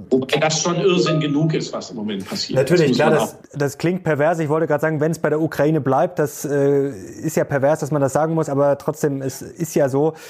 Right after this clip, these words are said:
Speaker 2: also wenn's quasi jetzt dabei bleibt, dann, äh, bist du dir sicher, dass China sozusagen auch an der Seite Russlands bleibt oder zumindest als Partner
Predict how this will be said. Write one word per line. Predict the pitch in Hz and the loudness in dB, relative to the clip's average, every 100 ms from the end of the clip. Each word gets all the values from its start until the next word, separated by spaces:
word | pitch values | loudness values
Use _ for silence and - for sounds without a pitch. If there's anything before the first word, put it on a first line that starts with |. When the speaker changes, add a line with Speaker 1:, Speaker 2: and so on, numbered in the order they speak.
| - | -10
Speaker 2:
also | - 127 | -2 0
wenn's | 147 156 | 2 0
quasi | 156 143 | 0 0
jetzt | 143 - | 0 0
dabei | 135 139 | 0 2
bleibt, | 123 127 151 151 - | 2 2 0 -2 -4
dann, | 139 143 143 | -2 0 0
äh, | 131 135 139 127 | 0 2 2 0
bist | 139 143 | -2 0
du | |
dir | 135 | 0
sicher, | 139 143 131 | 2 2 2
dass | 123 | 0
China | - 139 135 | -2 0 0
sozusagen | 117 131 127 | 0 -2 0
auch | 135 123 | -2 0
an | 135 135 | 0 2
der | 120 | 2
Seite | 120 135 | 2 2
Russlands | 123 131 131 117 | 2 0 0 -2
bleibt | - 120 127 - | 0 2 0 0
oder | 120 | -2
zumindest | 117 120 117 - | 0 -2 -4 -4
als | 123 - | -6 -4
Partner | - 120 127 117 | -2 -2 0 -4